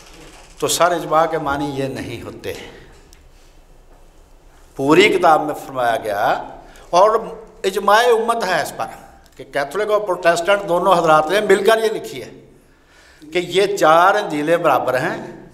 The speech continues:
ये बात इसमें पाई जाती, इसमें नहीं पाई जाती, और इसको कहते हैं इजमा।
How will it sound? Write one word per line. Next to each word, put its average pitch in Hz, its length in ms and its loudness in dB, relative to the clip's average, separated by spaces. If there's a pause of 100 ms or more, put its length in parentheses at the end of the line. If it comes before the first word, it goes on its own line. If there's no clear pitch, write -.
(380)
ये 180 260 4
बात 196 300 4
इसमें 202 320 -4
पाई 175 180 2
जाती, 185 280 -2
इसमें 180 240 -6
नहीं 180 160 -2
पाई 185 200 0
जाती, 185 180 -2
और 196 100 4
इसको 185 220 -6
कहते 170 280 0
हैं 190 160 -4
इजमा। 147 420 2